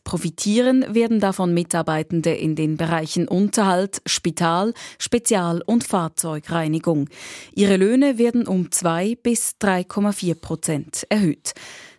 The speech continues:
Nach Auskunft der Paritätischen Kommission der Reinigungsbranche handelt es sich dabei um Menschen ohne Ausbildung mit schlechten oder gar keinen Deutschkenntnissen. Die Mindestlöhne betragen ab Anfang Jahr zwischen neunzehn Franken zwanzig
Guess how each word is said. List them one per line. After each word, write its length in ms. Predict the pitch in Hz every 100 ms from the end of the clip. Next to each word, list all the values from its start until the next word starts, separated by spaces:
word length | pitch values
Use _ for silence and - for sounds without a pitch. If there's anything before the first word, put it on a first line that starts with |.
| -
Nach 120 | 180
Auskunft 580 | 190 254 285 277 - -
der 180 | 185 180
Paritätischen 840 | 190 180 170 175 170 175 - 165
Kommission 560 | 170 165 165 170 185 196
der 160 | 165
Reinigungsbranche 880 | 175 196 208 220 - 220 220 240 247
handelt 320 | 240 220 -
es 140 | 214 -
sich 200 | 202 -
dabei 400 | 185 180 180 170
um 120 | 170
Menschen 460 | 165 175 185 196
ohne 380 | 185 202 226 202
Ausbildung 800 | 160 208 - - 165 160 160 160
mit 220 | - 170
schlechten 640 | - 185 175 - - 226 214
oder 260 | 202 220
gar 260 | 214 170 151
keinen 440 | - 160 160 220
Deutschkenntnissen. 1040 | 202 160 151 - 170 143 - 151 - 156 123 _ - - - - -
Die 80 |
Mindestlöhne 800 | 202 240 285 277 269 262 262 277
betragen 680 | 269 240 - 180 185 202 196
ab 260 | 170 165
Anfang 340 | - 170 160 170
Jahr 280 | 160 160 180
zwischen 380 | - - 160
neunzehn 440 | 160 165 190 - 160
Franken 480 | 165 160 151 156 151
zwanzig 680 | - 175 214 - - 240